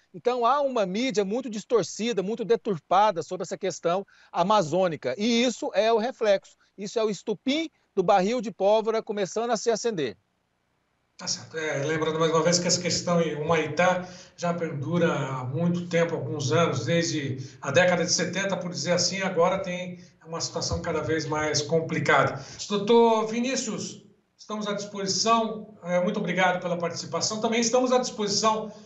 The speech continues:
Speaker 2: das autoridades, do ibama, para que a gente tenha esse espaço, caso queiram falar a respeito dessas duas, desses dois casos, né? Tanto em Humaitá,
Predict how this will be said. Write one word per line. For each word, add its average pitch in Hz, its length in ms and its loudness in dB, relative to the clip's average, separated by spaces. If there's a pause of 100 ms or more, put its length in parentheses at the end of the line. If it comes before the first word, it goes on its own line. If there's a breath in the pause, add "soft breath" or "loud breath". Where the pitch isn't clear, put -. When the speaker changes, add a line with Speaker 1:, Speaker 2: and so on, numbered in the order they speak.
(120)
Speaker 2:
das 180 180 -2
autoridades, 180 680 0
do 170 140 -8
ibama, 202 500 0
para 185 120 -4
que 190 280 -4
a 170 80 4
gente 175 160 -4
tenha 180 180 -4
esse 180 200 4
espaço, 175 540 -2 (220 loud breath)
caso 175 380 0
queiram 175 320 -4
falar 160 240 -2
a 151 60 -2
respeito 151 440 -6
dessas 156 800 -2 (100)
duas, - 720 4 (140)
desses 180 280 0
dois 240 280 4
casos, 175 540 -2
né? 180 200 -10
Tanto 190 320 -10
em 180 80 -8
Humaitá, 175 760 -2